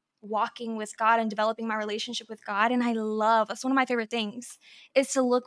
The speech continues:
back to see what I was writing about, what I was going through, because it's like, "Oh my gosh, like, I've, I really have grown." 'Cause sometimes we can be in the moment and we can be like, "Dude, like, I'm still struggling with this, I'm still struggling with this," or, "Why haven't I gotten to a specific place?"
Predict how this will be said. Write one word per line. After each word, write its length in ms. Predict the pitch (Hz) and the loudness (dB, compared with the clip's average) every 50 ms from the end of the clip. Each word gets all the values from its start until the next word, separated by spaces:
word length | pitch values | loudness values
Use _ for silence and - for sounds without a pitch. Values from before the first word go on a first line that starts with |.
| 220 - | -4 0
back 340 | - 226 226 240 247 247 - | 2 4 6 6 4 4 0
to 120 | - - 233 | -6 -6 -6
see 220 | - - 269 262 | -4 0 0 2
what 140 | 254 247 247 | 4 4 4
I 60 | 262 | 4
was 180 | 262 262 254 247 | 4 4 2 2
writing 420 | 240 233 247 247 254 277 285 277 | 0 2 4 6 6 6 4 4
about, 260 | 277 247 254 254 254 | 4 6 6 6 6
what 80 | 254 254 | 6 4
I 60 | 262 | 4
was 240 | 269 294 294 262 208 | 4 4 2 2 0
going 400 | - 233 233 247 262 269 277 277 | 0 2 2 4 4 4 4 2
through, 380 | 262 - 269 247 247 233 226 214 | 2 2 2 4 4 4 2 0
because 220 | 262 247 311 247 | -2 -4 -2 -2
it's 180 | 277 254 - - | -2 -2 0 4
like, 360 | 285 277 269 262 254 - - _ _ _ _ _ _ _ _ _ _ - | 6 8 8 8 6 0 -6 _ _ _ _ _ _ _ _ _ _ -18
"Oh 40 | 285 | -10
my 160 | 285 330 330 | -4 -2 -2
gosh, 440 | 294 269 269 277 302 311 254 254 - | 0 0 2 2 4 4 2 2 0
like, 120 | 262 233 - | -4 -4 -2
I've, 240 | - 240 247 285 302 285 - _ _ - | 2 2 2 2 2 -2 -10 _ _ 0
I 40 | 339 | 0
really 300 | 277 269 330 381 403 381 | 2 4 4 6 6 4
have 120 | 359 254 | 4 0
grown." 340 | 220 240 247 254 247 233 226 | -2 2 4 4 4 4 2
'Cause 140 | 220 254 233 | -2 -4 -2
sometimes 380 | - 285 285 - 349 349 330 | -2 -2 2 2 2 2 2
we 80 | 320 - | -2 -2
can 160 | - 262 240 | 0 -2 0
be 160 | 220 247 254 | 0 2 2
in 100 | 262 262 | 2 2
the 60 | 247 233 | 2 2
moment 400 | 214 214 226 247 269 277 262 - | 2 2 2 2 2 2 2 2
and 100 | 240 233 | 0 0
we 80 | 240 | 0
can 240 | 226 254 233 226 226 - - 214 | -2 -2 -4 -4 -6 -8 -10 -12
be 140 | - 247 233 | -8 -6 -2
like, 400 | 226 233 226 220 214 214 208 - _ _ _ _ _ _ _ _ _ _ _ _ - | 2 4 4 4 4 2 -2 -8 _ _ _ _ _ _ _ _ _ _ _ _ -8
"Dude, 260 | - 240 233 220 214 | -4 -2 -2 -2 0
like, 260 | 143 139 113 - - _ _ _ _ _ _ _ _ _ _ _ _ _ - - | 0 -2 -2 -2 -8 _ _ _ _ _ _ _ _ _ _ _ _ _ -10 -8
I'm 80 | 277 | -6
still 180 | - - 262 262 | -2 0 0 2
struggling 320 | - 269 262 254 269 269 | 6 6 6 6 6 4
with 140 | 262 254 220 | 2 2 2
this, 260 | 240 262 262 262 - | 4 4 4 4 2
I'm 60 | 262 | -2
still 160 | 240 - 254 247 | -2 -2 -2 0
struggling 380 | - 254 240 240 262 262 254 | 4 2 2 4 4 2 2
with 200 | 247 240 226 - | 2 0 -2 0
this," 420 | - 269 262 262 262 262 262 247 - | 2 4 4 6 4 4 2 0 -2
or, 120 | 233 226 | -2 2
"Why 140 | 226 233 240 | 4 4 4
haven't 280 | 254 254 254 233 247 240 | 4 4 2 2 2 0
I 80 | 233 | 0
gotten 220 | 226 247 240 240 247 | 2 4 4 4 4
to 80 | - 254 | 2 -2
a 40 | 240 | -4
specific 500 | - - 247 - 254 233 240 220 - - | -2 -4 -4 -4 -4 -6 -6 -8 -8 -8
place?" 500 | - 233 220 220 254 302 330 - - | -6 -4 0 0 0 0 -2 -4 -8